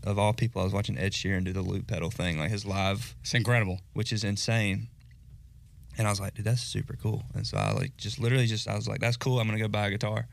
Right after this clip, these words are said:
Speaker 1: And, uh, we weren't getting, I mean, you know, we don't get paid anything
Speaker 2: Sure,
Speaker 1: while,
Speaker 2: yeah.
Speaker 1: while we're in,
Speaker 2: Good
Speaker 1: at least,
Speaker 2: Lord.
Speaker 1: at least while we're in training, you
Speaker 2: Yeah.
Speaker 1: know. Um,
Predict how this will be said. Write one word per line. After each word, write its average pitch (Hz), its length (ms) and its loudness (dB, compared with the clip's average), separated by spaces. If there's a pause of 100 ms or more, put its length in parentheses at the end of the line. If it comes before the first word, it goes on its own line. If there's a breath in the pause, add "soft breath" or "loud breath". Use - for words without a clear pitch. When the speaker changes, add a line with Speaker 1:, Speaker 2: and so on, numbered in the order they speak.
(540 loud breath)
Speaker 1:
And, 98 300 2
uh, 98 300 2 (320)
we 110 80 0
weren't 98 200 0
getting, 110 220 -2
I 101 40 0
mean, 104 120 2
you 107 100 2
know, 101 120 0
we 104 100 0
don't 104 120 0
get 95 140 -2
paid 98 200 2
anything 95 440 0
Speaker 2:
Sure, 151 240 2
Speaker 1:
while, 98 100 0
Speaker 2:
yeah. 120 180 4
Speaker 1:
while 101 140 0
we're 104 140 0
in, 104 280 0
Speaker 2:
Good - 200 0
Speaker 1:
at - 60 2
least, 110 140 4
Speaker 2:
Lord. 98 180 0
Speaker 1:
at 113 100 0
least 131 180 2
while 120 120 4
we're 110 120 4
in 101 60 2
training, 113 420 4
you 147 60 4
Speaker 2:
Yeah. 104 240 2 (680 loud breath)
Speaker 1:
know. 107 80 -2
Um, 98 420 0